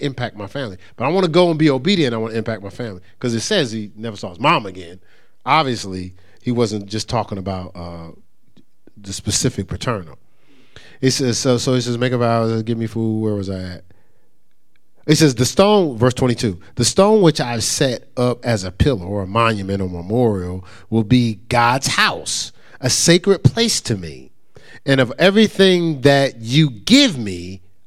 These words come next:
I will give the tenth to you as an offering to signify" what? "My gratitude and dependence." And I think this is,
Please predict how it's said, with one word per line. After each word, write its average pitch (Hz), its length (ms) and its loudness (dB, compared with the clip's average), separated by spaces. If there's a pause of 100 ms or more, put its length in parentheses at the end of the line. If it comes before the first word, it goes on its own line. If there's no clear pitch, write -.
I 127 140 4
will 135 180 2
give 120 540 4
the 107 120 -2
tenth - 640 -4 (140)
to - 120 -2
you 85 400 -10 (560)
as 147 240 4
an 135 200 -2
offering 156 460 4
to 113 60 0
signify" 123 720 0
what? 98 340 -6 (380)
"My 110 200 0
gratitude 139 600 0
and 117 140 4
dependence." 101 480 0
And 101 100 -10
I 101 40 -6
think 113 220 -4
this 104 200 -8
is, 90 220 -14